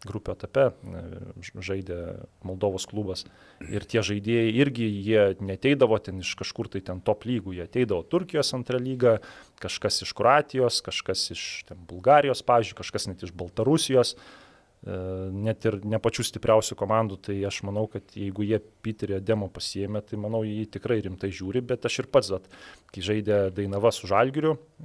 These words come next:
čia antro rato gale, aš tada galutinai supratau, kad Piteris Ademo labai geras ir talentingas žaidėjas, nes jis rungtynėse su Žalgiriu žaidė puikiai,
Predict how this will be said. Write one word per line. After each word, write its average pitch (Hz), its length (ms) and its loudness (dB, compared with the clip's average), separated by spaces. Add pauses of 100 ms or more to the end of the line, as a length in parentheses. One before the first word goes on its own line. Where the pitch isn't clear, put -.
(300)
čia 135 160 -2 (400)
antro 123 260 2
rato 120 320 4
gale, 113 380 4 (480)
aš - 400 -2 (180)
tada 104 260 4
galutinai 110 460 0
supratau, - 440 -2
kad 127 140 -6
Piteris 120 440 -6
Ademo 107 320 -4 (420)
labai 92 200 -6
geras 92 760 -6
ir - 160 -14
talentingas 90 580 -6
žaidėjas, 87 380 -6
nes 90 100 -12
jis - 160 -14
rungtynėse 101 420 -6
su 85 120 -12
Žalgiriu 95 400 0
žaidė 95 240 -6
puikiai, 120 480 0